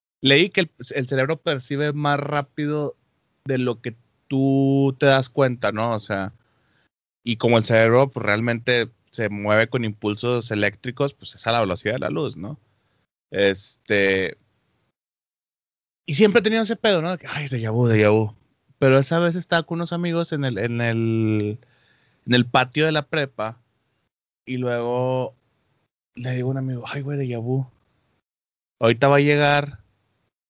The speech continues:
Yazael, un amigo, y va, me, me va a saludar y me va a decir, 'Oye, ¿no has visto a Abelardo?'". Y luego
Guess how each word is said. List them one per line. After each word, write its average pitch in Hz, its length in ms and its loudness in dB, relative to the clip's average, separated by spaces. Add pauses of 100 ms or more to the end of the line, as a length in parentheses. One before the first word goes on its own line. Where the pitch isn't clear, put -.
Yazael, 151 640 0 (480)
un 110 80 -8
amigo, 127 380 -2 (880)
y 123 100 -2
va, 113 260 2
me, 110 340 0
me 113 140 0
va 113 100 4
a 117 40 0
saludar 131 400 0
y 127 60 0
me 127 100 -4
va 120 120 -4
a 120 60 -2
decir, 123 300 -6
'Oye, 143 180 4
¿no 143 80 2
has 143 60 0
visto 147 200 0
a - 20 6
Abelardo?'". 160 480 2 (1000)
Y 113 140 -10
luego 110 280 -10